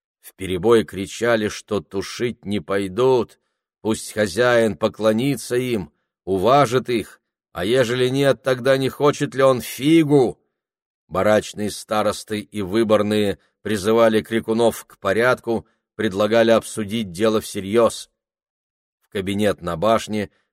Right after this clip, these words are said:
летели к Прохору с разных мест донесения по телефону. Народ устал, народ требует отдыха, народ не желает идти в тайгу. Прохор то свирепел, то падал духом.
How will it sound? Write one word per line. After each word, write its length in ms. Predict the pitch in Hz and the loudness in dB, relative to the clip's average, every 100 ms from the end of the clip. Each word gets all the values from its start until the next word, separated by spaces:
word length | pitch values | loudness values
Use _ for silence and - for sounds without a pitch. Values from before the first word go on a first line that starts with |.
| - | -8
летели 460 | 101 - 139 123 | -6 -2 0 0
к 120 | 113 | -2
Прохору 540 | _ 110 131 127 117 117 | _ 2 4 4 2 0
с 140 | - | 0
разных 480 | 120 135 104 113 - | 2 2 2 -4 -4
мест 380 | 113 127 - - | -2 -2 -2 -10
донесения 720 | 90 110 110 - 131 120 113 | -8 -4 -4 -2 -2 0 -2
по 120 | 107 | -4
телефону. 600 | 104 110 - 127 120 98 - _ _ _ - | -4 -6 -2 0 2 -2 -8 _ _ _ -8
Народ 380 | 92 104 107 | 0 2 2
устал, 540 | 95 - - 117 101 71 _ _ _ | -2 -12 -4 0 0 -2 _ _ _
народ 420 | 98 113 117 - | 2 4 2 -2
требует 480 | - 113 117 117 110 | -4 0 2 2 4
отдыха, 480 | 135 123 104 - - _ _ _ | 4 4 -2 -6 -10 _ _ _
народ 340 | 101 127 120 | 4 4 4
не 140 | 98 120 | 0 -2
желает 580 | 98 110 127 135 123 - | 0 2 4 4 2 -2
идти 360 | 127 - - 127 | -12 -12 -10 -10
в 80 | |
тайгу. 560 | - 117 113 131 117 - _ _ _ _ _ | -2 -2 0 0 -2 -2 _ _ _ _ _
Прохор 520 | 80 95 113 - 104 | -4 2 2 2 -2
то 220 | - 113 | -2 -6
свирепел, 1000 | 104 - 90 110 107 - 131 151 156 147 - _ _ | -6 -8 -4 -2 -2 0 2 4 4 2 -6 _ _
то 140 | 113 | 0
падал 500 | 107 - 120 110 107 | 0 0 0 2 -2
духом. 500 | 92 117 117 104 80 | 0 -2 -2 -6 -8